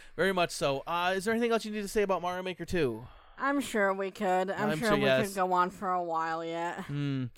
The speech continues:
Speaker 1: there's a lot of, uh, creativity. If we were smart and planned ahead, we could, uh,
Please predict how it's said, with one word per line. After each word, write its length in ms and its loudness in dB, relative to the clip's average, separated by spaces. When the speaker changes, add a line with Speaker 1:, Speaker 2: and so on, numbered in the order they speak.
Speaker 1:
there's 180 -2
a 40 0
lot 200 4
of, 180 -2
uh, 180 4
creativity. 680 -2
If 200 6
we 200 2
were 200 6
smart 560 2
and 180 -2
planned 300 0
ahead, 320 4
we 160 0
could, 240 0
uh, 360 -4